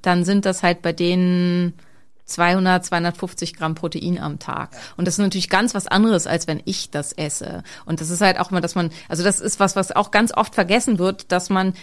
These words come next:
Speaker 1: diese Prozentangaben in Verhältnis zur Gesamtkalorienmenge setzen muss.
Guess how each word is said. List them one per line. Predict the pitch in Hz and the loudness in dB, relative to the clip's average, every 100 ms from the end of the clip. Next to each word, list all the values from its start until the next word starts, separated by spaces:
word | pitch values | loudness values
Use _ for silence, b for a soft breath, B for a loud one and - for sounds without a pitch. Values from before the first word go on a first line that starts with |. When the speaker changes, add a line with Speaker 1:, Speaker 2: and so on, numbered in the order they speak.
| - | -6
Speaker 1:
diese | 180 180 | -4 -2
Prozentangaben | - 190 - 226 254 202 190 165 170 180 | -2 -2 0 2 2 2 2 2 2 0
in | 175 | -4
Verhältnis | - 175 180 233 247 170 - | -6 -2 2 2 2 -4 -4
zur | 175 | -4
Gesamtkalorienmenge | 165 160 180 196 - 156 151 160 151 151 151 151 - | -2 -2 -2 -2 -4 -4 -4 -4 -4 -2 -2 -4 -6
setzen | - 160 - - 151 | -6 -6 -6 -6 -4
muss. | 151 - - | -4 -4 -8